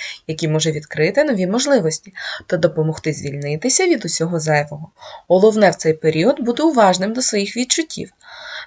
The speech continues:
не поспішати з висновками та довіритися природному ходу подій.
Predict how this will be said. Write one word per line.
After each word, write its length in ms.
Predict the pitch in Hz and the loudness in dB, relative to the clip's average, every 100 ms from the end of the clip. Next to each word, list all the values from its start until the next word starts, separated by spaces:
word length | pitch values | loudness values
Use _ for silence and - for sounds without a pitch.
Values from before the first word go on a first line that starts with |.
| - | -6
не 80 | 185 | -2
поспішати 600 | 185 185 175 165 156 151 | -4 0 4 4 4 0
з 100 | 156 | -2
висновками 580 | 160 - 220 - 320 | -2 -2 -6 0 0
та 140 | 349 214 | 2 0
довіритися 680 | 175 156 160 196 269 294 | -2 -2 0 0 0 0
природному 640 | 311 208 175 156 175 233 254 | 0 0 0 0 0 -2 -2
ходу 320 | - 160 160 | 2 2 0
подій. 400 | 156 156 147 | -4 -8 -8